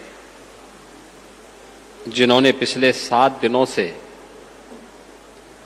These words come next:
इस पावन कथा को अपने श्रीमुख से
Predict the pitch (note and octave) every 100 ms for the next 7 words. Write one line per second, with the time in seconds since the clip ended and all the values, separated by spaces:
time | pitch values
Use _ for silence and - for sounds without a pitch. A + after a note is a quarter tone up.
0 | - - - - - - - - - -
1 | - - - - - D#3 - C3+ B2+ D3
2 | D3 B2+ A#2 C3+ C3+ C#3 B2+ C3 A#2+ -
3 | A#2+ B2+ B2+ - C#3+